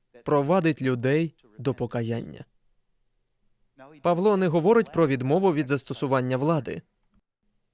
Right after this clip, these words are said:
Він каже не це. Божа добрість провадить людей до покаяння. Батьки, послухайте. Чому нам здається, ніби наші діти стануть більш схильні до послуху від того, що ми підвищили голос?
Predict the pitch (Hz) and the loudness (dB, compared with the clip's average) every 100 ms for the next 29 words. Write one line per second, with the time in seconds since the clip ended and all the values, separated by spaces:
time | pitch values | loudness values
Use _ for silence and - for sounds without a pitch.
0 | - 120 127 123 123 120 127 - - 143 | -12 -6 -4 -2 -2 0 -2 -4 -8 -10
1 | 156 - _ - 165 202 - 175 262 151 | -14 -20 _ -4 0 2 2 0 0 0
2 | 127 - 151 190 185 147 139 131 123 131 | -2 0 2 2 0 -2 0 0 0 -2
3 | 135 151 156 147 - 160 - _ _ _ | -2 -2 -2 -4 -6 -12 -16 _ _ _
4 | - 131 - - 156 240 233 - - 76 | -6 -4 -2 -2 -2 -4 -6 -6 -8 -12
5 | - _ _ _ 131 151 240 262 - 262 | -14 _ _ _ _ -20 -20 -8 -4 -2
6 | 240 160 117 120 175 214 - 139 131 135 | 0 0 0 0 0 -4 -2 -2 0 0
7 | 139 139 143 - 120 147 220 - - - | 0 0 0 -2 -4 -2 -2 -4 -10 -12
8 | - 95 95 _ - - 185 180 143 165 | -20 _ _ _ -8 -2 0 0 -2 -4
9 | - - 180 160 131 139 - 240 - 135 | -4 -2 -2 0 0 0 0 -4 -2 -4
10 | - 139 127 131 - 160 185 240 135 - | -2 0 0 -2 0 2 2 2 0 -8
11 | - 120 131 170 139 131 139 - 165 185 | -8 -4 -2 -2 -2 -2 -4 -2 -2 0
12 | 220 185 69 - | 0 -2 -4 -12